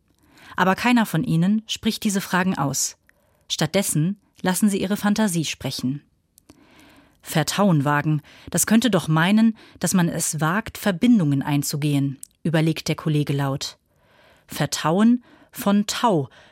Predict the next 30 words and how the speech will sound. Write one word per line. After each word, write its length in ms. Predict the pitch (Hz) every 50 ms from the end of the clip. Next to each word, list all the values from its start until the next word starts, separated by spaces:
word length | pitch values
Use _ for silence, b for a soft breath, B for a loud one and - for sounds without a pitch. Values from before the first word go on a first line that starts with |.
| B B
mit 140 | 180 -
dem 140 | 185 196 196
man 140 | 190 185 185
ein 160 | - 170 175
Schiff 260 | 170 - - 240 220
festbindet. 880 | - - - - 151 - - - _ - 147 139 127 - - - - - _ _ _ _ _ _ _ _ _ _ _ _ _ _
Vertrauen 640 | - - 170 156 - - - 190 196 165 156 139
wagen, 360 | 147 143 147 147 147 151 147 B B B B B B
das 100 | - 180
ist 160 | 208 - -
dann 120 | 214 202
gar 140 | 190 202 202
nicht 180 | 220 220 - -
so 120 | 214 190
weit 180 | 185 180 180 -
entfernt 480 | - 170 - - - 185 185 190 190
von 220 | - - 170 156 147
dem, 300 | 170 175 175 170 165 147 B B B B B B
was 200 | 175 160 - -
wir 180 | 185 202 196
mit 160 | 180 170 165 -
Vertrauen 640 | - - 160 - - - 185 196 185 160 151 131
wagen 340 | 139 135 135 139 147 151 151
meinten. 520 | 139 147 147 151 143 - - 151 - - - _ _ _ _ _ _ _ _ _ _ _ b b b b b b b b b b b
Oder, 440 | - 262 254 220 170 151 160 208 233
steigt 380 | - - - 170 156 156 - -
die 60 | 160
Kollegin 480 | - - 170 165 165 175 165 165 165 160
mit 160 | 156 - -
ein, 300 | - 160 170 185 190